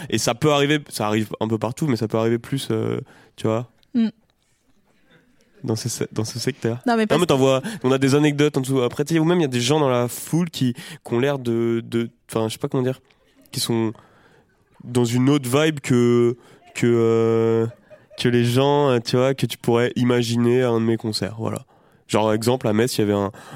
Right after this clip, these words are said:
Speaker 1: un mec de quarante ans, tout devant, euh, euh, qui avait le, le regard un peu, euh, hagard, tu vois.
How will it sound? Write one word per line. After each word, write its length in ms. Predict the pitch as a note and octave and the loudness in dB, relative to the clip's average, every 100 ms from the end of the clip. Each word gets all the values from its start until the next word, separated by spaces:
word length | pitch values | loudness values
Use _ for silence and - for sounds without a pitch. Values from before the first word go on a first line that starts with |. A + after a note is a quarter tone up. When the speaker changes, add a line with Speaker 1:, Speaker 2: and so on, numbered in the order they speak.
| A#2 | -4
Speaker 1:
un 80 | G#2 | 0
mec 160 | A#2+ | 0
de 120 | A2+ | 0
quarante 380 | G#2 A#2+ A2+ A2 | 0 0 0 0
ans, 120 | B2 | -2
tout 160 | B2 - | -2 -4
devant, 560 | A#2 G#2+ A2 B2 A2+ G#2 | -2 0 0 0 0 -2
euh, 60 | G#2 - - - - - - - | -4 -16 -20 -20 -20 -20 -10 -8
euh, 40 | G1+ G1+ G1+ G1+ G1+ - | -6 -6 -8 -8 -8 -8
qui 80 | - | -4
avait 140 | A2 A2 | -2 0
le, 100 | A2+ | -2
le 220 | G#2+ A2 | 0 -2
regard 300 | G#2 A2+ G#2+ | 0 -2 0
un 120 | G#2+ | -2
peu, 140 | G#2+ B2 | 0 2
euh, 320 | A#2+ G#2+ A2 - _ _ - - | 2 2 -2 -8 _ _ -20 -4
hagard, 380 | A2 A#2 C#3 D#3+ | -2 2 0 0
tu 140 | - B2+ | -2 0
vois. 180 | C3+ | 0